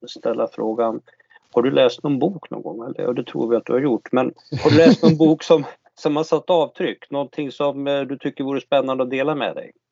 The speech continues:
Speaker 1: Och kanske också om du, någon film som du vill bjuda
Speaker 2: Mm.
Speaker 1: oss på.
Speaker 2: Ja. Alltså jag kan säga, eh, jag läser nästan alltid böcker.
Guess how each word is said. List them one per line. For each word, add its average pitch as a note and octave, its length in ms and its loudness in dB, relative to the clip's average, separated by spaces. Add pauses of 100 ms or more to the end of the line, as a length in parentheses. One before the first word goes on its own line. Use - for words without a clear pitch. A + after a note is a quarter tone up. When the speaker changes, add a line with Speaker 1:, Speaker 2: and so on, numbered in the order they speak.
(540)
Speaker 1:
Och A#2+ 280 -4
kanske - 240 -4
också B2+ 200 -4
om B2 80 -6
du, B2+ 200 -4
någon C3 200 -4
film G#2+ 420 -2
som G#2+ 320 -6 (140)
du G#2+ 140 -6
vill G#2+ 240 -6
bjuda A#2 220 -4 (100)
Speaker 2:
Mm. - 40 -2
Speaker 1:
oss G#3 80 -2 (120)
på. - 200 -20
Speaker 2:
Ja. C#3 360 -8 (760)
Alltså D#3+ 260 -4
jag D#3 220 4
kan E3+ 120 -4
säga, D#3 200 4
eh, D3+ 760 -2
jag D#3+ 120 6
läser D#3+ 320 4
nästan D3 340 -2
alltid C3+ 360 -2
böcker. C#3 460 -8